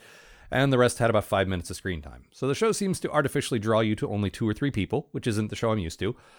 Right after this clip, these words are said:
I like my variety, and Michael Burnham seems to be the anti-hero with no moral compass to guide her back,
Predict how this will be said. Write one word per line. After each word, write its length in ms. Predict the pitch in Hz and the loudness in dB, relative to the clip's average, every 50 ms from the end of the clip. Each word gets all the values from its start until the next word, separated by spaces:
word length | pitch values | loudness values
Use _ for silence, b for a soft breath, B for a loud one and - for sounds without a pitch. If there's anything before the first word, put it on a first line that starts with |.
| b b b | b b b
I 80 | - | 2
like 200 | 117 117 117 - | 4 4 4 4
my 120 | - 123 120 | 2 0 2
variety, 420 | 107 107 101 95 98 113 143 165 | 2 4 4 4 4 4 2 0
and 80 | 147 113 | -2 -2
Michael 240 | 101 98 - 107 101 | -4 -2 -2 -2 0
Burnham 300 | 98 98 98 113 131 113 | 2 2 2 2 0 -4
seems 260 | - - 107 92 - | -4 -4 -6 -6 -4
to 80 | - | -4
be 100 | 107 98 | -4 -2
the 140 | 95 95 95 | -2 -2 -2
anti-hero 580 | 101 110 117 107 113 107 95 98 104 107 135 170 | 0 0 -2 0 2 0 2 2 2 2 2 2
with 140 | 165 135 113 | 0 -2 0
no 140 | 107 104 | 0 0
moral 260 | 104 101 101 98 92 90 | 2 2 2 2 0 0
compass 340 | - 92 92 90 104 - - | -2 -4 -4 -4 -6 -4 -4
to 60 | 113 | -2
guide 200 | 95 92 90 85 | 0 0 0 0
her 80 | 87 82 | -2 -6
back, 360 | 76 - 76 107 123 - | -6 -4 -6 -6 -6 -6